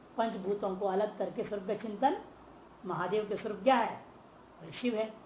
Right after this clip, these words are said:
वही आत्मा है, वही ब्रह्म है, उसका चिंतन नहीं किया, इसलिए जन्म हुआ। और आज जन्म में मैं कर रहा हूं पंचभूत विवेक,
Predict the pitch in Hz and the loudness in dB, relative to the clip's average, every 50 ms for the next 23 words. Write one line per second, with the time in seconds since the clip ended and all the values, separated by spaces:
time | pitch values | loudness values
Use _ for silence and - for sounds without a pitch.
0 | - - - 180 170 156 165 180 - - 247 240 220 202 208 196 170 160 151 147 | -20 -16 -12 -10 -6 -4 -4 -4 -4 -4 -2 0 0 0 0 0 -2 -4 -4 -4
1 | 180 214 233 233 220 196 156 - - - - - 233 190 - - 185 - - 185 | -2 0 0 0 -2 -4 -6 -8 -12 -18 -12 -8 -8 -6 -4 -4 -6 -6 -6 -12
2 | 180 180 202 175 165 160 151 147 - 160 160 165 - - - - - - - - | -10 -10 -10 -10 -10 -10 -12 -14 -14 -16 -16 -16 -18 -20 -20 -20 -20 -20 -20 -20
3 | - - - - - - - - - - - - 269 - 254 240 226 180 185 170 | -20 -20 -20 -20 -20 -20 -20 -20 -20 -16 -8 -4 -2 -2 0 0 0 0 -2 -4
4 | 165 151 - - - - - - - - - - - - - - - - - - | -6 -8 -12 -14 -18 -18 -18 -20 -20 -20 -20 -20 -20 -20 -20 -20 -20 -20 -20 -20
5 | - - - - - - - - - - - - - - 247 285 311 320 330 339 | -20 -20 -20 -20 -20 -20 -20 -20 -20 -20 -20 -6 4 10 12 12 12 12 12 10
6 | 285 247 226 190 320 339 359 359 359 359 359 349 339 - - 339 339 349 339 349 | 8 8 6 6 6 8 10 10 10 10 10 10 8 8 10 10 12 12 12 10
7 | 330 349 349 311 294 330 320 330 240 294 269 262 226 - - - | 10 10 10 8 8 8 4 0 -2 0 2 0 0 0 -2 -10